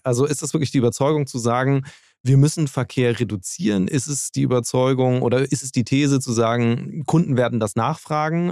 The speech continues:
ähm, dass sie eben künftig, äh, mit dem eigenen Auto zwar anreisen, aber dann mit einem Scooter weiterfahren? Und wie, wie wichtig ist dieses Thema überhaupt? Ähm, weil, das hatten wir ja schon gesagt, jetzt am Beispiel des, der, der App,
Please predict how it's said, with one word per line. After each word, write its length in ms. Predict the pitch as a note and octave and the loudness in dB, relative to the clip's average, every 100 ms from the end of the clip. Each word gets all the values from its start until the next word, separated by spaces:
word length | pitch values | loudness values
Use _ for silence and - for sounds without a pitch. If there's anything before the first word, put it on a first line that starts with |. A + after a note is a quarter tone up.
| - | -2
ähm, 640 | C3 C3 C3 C3+ C3+ D3 | 0 2 2 2 2 0
dass 200 | C3+ C3 | -2 -4
sie 120 | D3 | -2
eben 380 | C#3 C3 C3+ C3 | 0 2 2 2
künftig, 640 | - C3+ - C3+ C3+ - - | 2 0 0 0 0 -4 -4
äh, 140 | A#2+ B2+ | -2 0
mit 140 | B2 | 0
dem 80 | B2 | 2
eigenen 320 | A#2 A#2+ A#2 | 0 0 0
Auto 200 | A#2 A#2 | 0 0
zwar 180 | - A#2 | -2 -2
anreisen, 420 | C#3 C3 B2+ B2+ | 0 0 -2 -2
aber 160 | A#2 A#2 | -2 0
dann 120 | A2+ | 0
mit 120 | A#2 | 0
einem 80 | A2 | -2
Scooter 300 | - B2 A2 | -2 -2 0
weiterfahren? 640 | B2 D3 - B2+ B2 C3 D#3+ - - - - | 0 -2 -2 0 0 -2 -8 -18 -20 -18 2
Und 260 | D3 D3+ - | 4 4 2
wie, 260 | C3+ C3+ E3+ | -4 0 2
wie 160 | D3+ | 4
wichtig 300 | E3 D#3+ D3+ | 2 0 -8
ist 160 | D3+ - | -8 -6
dieses 200 | A2 G2 | -6 -4
Thema 300 | G2+ F#2+ F#2+ | -2 0 0
überhaupt? 500 | F#2 F2 E2 - - | -2 -4 -6 -8 -4
Ähm, 220 | C3 B2+ B2 | 2 2 2
weil, 280 | C3+ F3 | 2 0
das 140 | E3 C#3 | 0 0
hatten 140 | C#3 | 0
wir 60 | B2+ | 0
ja 40 | |
schon 140 | B2 B2 | 2 0
gesagt, 260 | B2 C3 | 0 0
jetzt 160 | C3 - | -4 -2
am 100 | A2 | 0
Beispiel 300 | A2+ - A2+ | 0 -2 -2
des, 240 | G#2+ - | -2 -6
der, 240 | - A#2 A2 | -2 0 0
der 420 | B2 B2+ B2+ A#2+ | -4 -2 0 0
App, 160 | D3 | -2